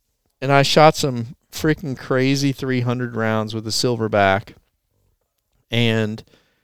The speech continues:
I'm, I am not a hundred percent right now. Like, I th-, you know, I'm,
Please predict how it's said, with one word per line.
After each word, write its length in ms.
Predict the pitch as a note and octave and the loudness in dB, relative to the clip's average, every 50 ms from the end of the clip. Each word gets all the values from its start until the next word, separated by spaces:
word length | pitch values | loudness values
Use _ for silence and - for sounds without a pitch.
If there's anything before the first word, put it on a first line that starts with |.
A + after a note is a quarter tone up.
| _ _ _ _ _ _ _ _ - - | _ _ _ _ _ _ _ _ -4 0
I'm, 300 | C#3 E3+ F#3 E3+ D3+ - _ _ _ _ _ _ _ _ _ _ _ _ _ _ _ - | 2 2 2 0 -2 -6 _ _ _ _ _ _ _ _ _ _ _ _ _ _ _ -8
I 200 | A#2+ B2+ D#3 F3+ | -2 2 2 2
am 320 | F3+ D#3+ B2+ A2 G#2+ A2 | 2 2 0 -2 -2 0
not 300 | A#2 B2 C3 C3 C3 B2+ | 0 2 2 2 2 0
a 60 | A#2 | 0
hundred 400 | - - - B2 B2 A#2 A2 A#2 | -4 -4 -6 -6 -6 -6 -8 -10
percent 420 | - A#2 G#2+ - B2+ B2 B2 - - | -10 -10 -8 -6 -6 -6 -8 -8 -10
right 180 | F2 F2 - | -12 -12 -12
now. 280 | - - - - - - _ _ _ _ _ - | -14 -16 -18 -18 -20 -20 _ _ _ _ _ -10
Like, 400 | A2+ A2+ G#2 G2+ - _ - - - - | -6 -4 -4 -4 -6 _ -20 -20 -14 -8
I 60 | A2 G#2+ | -8 -8
th-, 160 | - - - _ - | -8 -10 -20 _ -10
you 160 | A#2 A2 G#2 | -6 -6 -4
know, 220 | G2 G2 G2 G2 _ _ _ _ - | -4 -4 -6 -8 _ _ _ _ -8
I'm, 300 | A#2 A2+ A#2 A2+ G#2+ G2+ | -6 -4 -4 -4 -4 -6